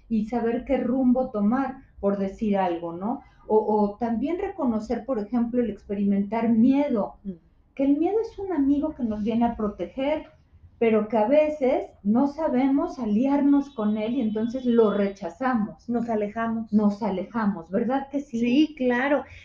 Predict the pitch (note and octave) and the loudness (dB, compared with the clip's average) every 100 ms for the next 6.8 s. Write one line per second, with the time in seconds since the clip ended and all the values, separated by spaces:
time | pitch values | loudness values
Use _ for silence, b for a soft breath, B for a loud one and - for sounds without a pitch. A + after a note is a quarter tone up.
0 | B D4 B3 - D#4+ D#4+ D#4+ D#4+ D4+ D#4 | B -2 -2 0 0 0 -2 -2 -2 -2
1 | D4+ B3+ B3 B3+ C4+ C4 B3+ A#3+ A#3 A#3+ | -2 -2 -2 -2 -2 -4 -6 -8 -8 -8
2 | A#3+ B3+ C#4 B3+ A#3+ A3+ A3+ A3+ G#3+ F#3+ | -6 -4 -4 -6 -6 -6 -4 -4 -4 -8
3 | G3 - G#3 A3 - A#3+ A#3+ A#3+ C4+ D#4 | -10 -10 -8 -8 -6 -6 -4 -2 0 0
4 | D#4 B3 B3 C4 C4+ - A3+ G#3 G#3 G3+ | -2 -2 0 0 -2 -6 -4 -4 -2 -2
5 | G3 - C4 C#4 C#4 B3 A#3+ B3 A#3+ G#3+ | -2 0 0 2 0 -2 -6 -8 -10 -8
6 | G3 A3+ C#4+ D4 D4 D4 D4+ D4 | -4 -4 -2 -2 -2 -2 -2 -2